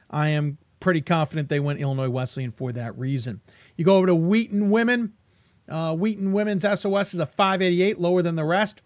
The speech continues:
four and three. Um, apparently they thought the, the lower S O S even compared, uh, again, Wheaton's a five eighty-eight, even when you compare it against, uh, the rest, that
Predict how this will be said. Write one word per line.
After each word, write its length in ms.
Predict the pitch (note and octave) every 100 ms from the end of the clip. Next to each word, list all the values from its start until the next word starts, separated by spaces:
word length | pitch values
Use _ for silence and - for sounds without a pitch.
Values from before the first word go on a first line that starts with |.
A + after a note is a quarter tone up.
| -
four 200 | F3+ E3
and 120 | D3+
three. 440 | - F3+ G#3+ A#3+ - -
Um, 640 | A#2 C#3 C3+ C#3 C3+ C#3 - _ _ _ _ _ -
apparently 400 | F3 F3+ E3+ F3+
they 160 | F3
thought 360 | E3+ F#3 F3 -
the, 200 | D#3 D#3+
the 160 | F3+ E3
lower 320 | E3+ F#3+ F3
S 280 | F3 F#3 F#3
O 160 | E3
S 340 | F3 F#3 - -
even 280 | F#3 F#3+ E3+
compared, 640 | F3 D#3 F3 F#3 F3+ D3+ - _ _ _
uh, 320 | - D3 C#3 C3+
again, 300 | D3 E3+ D3
Wheaton's 380 | E3+ D#3 D#3 C#3+
a 60 |
five 340 | - E3+ F3 E3+
eighty-eight, 400 | E3 F#3 F3+ F3
even 240 | F3 E3
when 120 | D#3
you 120 | D3
compare 400 | - D3 D#3+ F3
it 80 | E3
against, 340 | D3+ D3+ - _ _ _ _ -
uh, 160 | C#3+
the 140 | C#3 C#3+
rest, 500 | F3 F#3+ F#3 - -
that 160 | D3